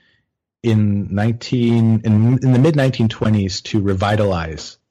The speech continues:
Mon-, Monte Carlo, the resort. Uh, the prince, the, the reigning prince at the time, actually brings her and, and seeks her advice. As you said, um, she was a, a, a, a P R person,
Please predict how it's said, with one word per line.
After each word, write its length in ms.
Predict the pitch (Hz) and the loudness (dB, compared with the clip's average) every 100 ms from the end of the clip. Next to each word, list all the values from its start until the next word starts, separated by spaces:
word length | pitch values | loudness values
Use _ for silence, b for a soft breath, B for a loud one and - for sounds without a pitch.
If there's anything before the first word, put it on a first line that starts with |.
| - | -6
Mon-, 340 | 110 101 98 101 | -2 0 -2 -2
Monte 240 | 104 95 | -2 -4
Carlo, 300 | - 98 92 | -4 -4 -2
the 100 | 82 | -2
resort. 560 | 90 87 101 90 - - B B B B | -4 -2 -2 -4 -6 -18 B B B B
Uh, 200 | 104 90 | -2 -2
the 80 | 92 | -2
prince, 640 | - - 135 131 - - | -4 -2 0 0 -2 -10
the, 180 | - 104 | -4 -4
the 140 | 90 | -2
reigning 240 | 104 131 123 | -2 0 0
prince 300 | 120 113 110 | -2 -4 -4
at 40 | |
the 60 | 95 | -6
time, 240 | - 101 | -4 -4
actually 300 | 92 98 107 | -4 -4 -4
brings 360 | - 101 104 98 | -2 -2 -2 -2
her 140 | 95 | -2
and, 160 | 90 87 | 0 -2
and 120 | 98 | -2
seeks 260 | - 110 - | -2 -2 -2
her 80 | 98 | -2
advice. 500 | 101 135 85 - - | 0 0 0 -4 -6
As 200 | - 113 | -2 0
you 80 | 131 | 0
said, 400 | 117 113 104 107 B B B - | 0 0 0 -4 B B B -6
um, 340 | 104 98 95 | -4 -2 -4
she 200 | - - | -6 -4
was 300 | 104 104 95 | -2 0 -2
a, 340 | 92 - 90 - | -4 -6 -10 -8
a, 320 | 101 - - | -12 -10 -10
a, 40 | 95 - _ _ | -10 -10 _ _
a 80 | 113 | -8
P 260 | - 131 127 | -2 0 2
R 220 | 117 113 | 2 0
person, 600 | 110 110 107 113 107 107 | 0 -2 -2 0 0 0